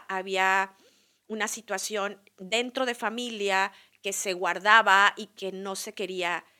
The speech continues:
que se supiera fuera de la familia. A lo mejor tiene que ver con que había abuso de sustancias, con que había abuso de alcohol.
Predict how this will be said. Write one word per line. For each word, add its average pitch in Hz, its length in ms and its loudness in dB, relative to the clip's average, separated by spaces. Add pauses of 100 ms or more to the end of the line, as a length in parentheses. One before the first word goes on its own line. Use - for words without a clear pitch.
(120)
que 190 60 -12
se 208 100 -8
supiera 196 640 -4
fuera 180 260 -2
de 175 80 0
la 185 80 -2
familia. 208 460 -6
A - 20 -6
lo 160 100 -6
mejor 185 240 -10
tiene 196 280 -8
que 196 100 -6
ver 190 320 2 (220)
con 220 160 -10
que 214 120 -6
había 175 460 2
abuso 190 640 -4
de 180 80 -6
sustancias, 202 760 0
con 180 240 -14
que 180 320 -8 (240)
había 190 480 -4
abuso 196 640 -6
de 180 340 0 (180)
alcohol. 196 720 2